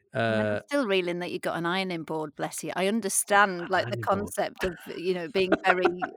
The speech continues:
Speaker 1: <laughs> uh, equal in terms of jobs in the house, but still, I mean, for Christmas,
Speaker 2: I know.
Speaker 1: <laughs> an ironing
Speaker 2: For Christmas.
Speaker 1: board.
Speaker 2: It wasn't my main present.
Speaker 1: Oh, well, that's all right.
Speaker 2: <laughs> But it was,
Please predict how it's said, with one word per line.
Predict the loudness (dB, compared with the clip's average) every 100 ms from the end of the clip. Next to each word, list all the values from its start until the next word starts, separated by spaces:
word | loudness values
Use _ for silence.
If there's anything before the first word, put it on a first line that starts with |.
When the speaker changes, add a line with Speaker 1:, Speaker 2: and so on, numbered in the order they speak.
| -18 -16
Speaker 1:
<laughs> | -14 -12 -10 -2
uh, | -2 0 -2
equal | -4 -4 -2 -2
in | -2 -4
terms | 0 0 0 -4
of | 2
jobs | 4 4 2
in | -4
the | -4
house, | -2 -2 -4
but | -10 -6
still, | -4 0 2 2
I |
mean, | -2 -2 -4 -8 -12 _
for | -4
Christmas, | 0 0 0 0 2 2
Speaker 2:
I |
know. | -2 -6
Speaker 1:
<laughs> | -2
an | 0
ironing | 2 0 2 2
Speaker 2:
For |
Christmas. | 2 -2 0 0 0 0
Speaker 1:
board. | -8 0
Speaker 2:
It | 6
wasn't | 6 8
my | 8
main | 8 8
present. | 8 8 8 2 -4 -12 -12 0 10
Speaker 1:
Oh, | 12 12 12 10
well, |
that's | 4 0 -2
all | -2 -4 -6 -2 0 2
right. | 2 2
Speaker 2:
<laughs> | 4
But | 6
it | 6
was, | 4